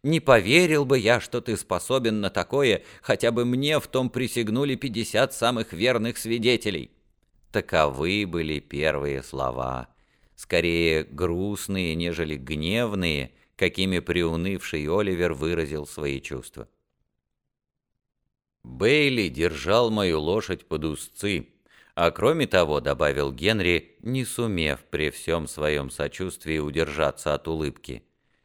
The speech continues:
«я побоялся, как бы ты меня не обвинил, что я отнимаю у тебя половину чести, если бы я вздумал прийти к тебе на помощь, когда перед тобою был всего лишь один противник.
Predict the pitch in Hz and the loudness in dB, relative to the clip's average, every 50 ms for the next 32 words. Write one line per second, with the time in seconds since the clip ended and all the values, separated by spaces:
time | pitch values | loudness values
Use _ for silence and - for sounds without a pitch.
0 | _ _ - 53 60 67 85 110 110 131 131 117 131 117 87 67 69 82 120 151 | _ _ -16 -8 0 2 2 4 4 2 2 4 6 6 6 6 4 4 2 2
1 | 151 - - 123 - - 101 101 95 78 90 90 - 110 123 135 139 131 131 123 | 0 -2 -4 -2 0 2 2 2 2 2 0 0 2 2 0 2 2 0 0 0
2 | 123 120 110 104 95 90 73 69 73 73 85 85 78 80 101 127 139 123 - - | 0 0 0 2 2 2 2 0 -2 -2 0 0 0 0 0 0 -2 -4 -6 -6
3 | - 82 73 67 69 78 85 95 - - 95 87 82 73 73 78 92 110 123 120 | -4 -2 -2 0 2 2 2 0 0 -2 -2 -2 0 0 0 0 0 0 0 -2
4 | 117 - - 107 95 104 98 - - 71 69 71 71 69 78 90 101 104 95 - | -4 -4 -2 0 2 2 2 2 0 -2 0 0 0 0 -2 -2 -4 -4 -6 -6
5 | - 127 135 127 82 - - - 78 64 57 _ _ _ _ _ - 90 92 85 | -4 -2 0 0 0 -2 -4 -8 -8 -8 -8 _ _ _ _ _ -4 0 0 0
6 | - 87 87 80 85 85 82 85 80 78 73 76 95 95 82 76 76 67 - 73 | 0 -2 -2 0 0 2 2 2 0 0 -2 -2 0 0 0 0 -2 -4 -4 -2
7 | 82 80 76 - - 82 76 - - 85 76 82 78 82 98 - - 113 80 67 | -2 -2 -4 -4 -6 -8 -6 -4 -4 -2 -2 0 0 0 -2 0 0 0 -2 -2
8 | 62 - - - - _ _ _ _ _ _ - - 71 69 71 73 73 69 - | -4 -10 -14 -20 -20 _ _ _ _ _ _ -6 -4 -4 -2 0 2 0 0 0
9 | 71 67 71 69 - _ - 82 85 82 95 117 131 123 110 92 80 73 78 90 | 0 -2 -2 -2 -4 _ 0 0 0 2 2 0 2 2 2 0 -2 -2 -4 -4
10 | 87 80 - - - - 78 73 76 78 78 82 85 - - 95 87 78 76 80 | -4 -4 -8 -8 -6 -6 -4 -4 -2 -2 -2 -2 -2 0 2 2 2 2 0 -2
11 | 82 87 85 98 107 110 110 - - 139 131 107 82 67 60 - _ | -4 -4 -2 -2 0 0 0 -2 -4 -6 -4 -4 -6 -8 -8 -12 _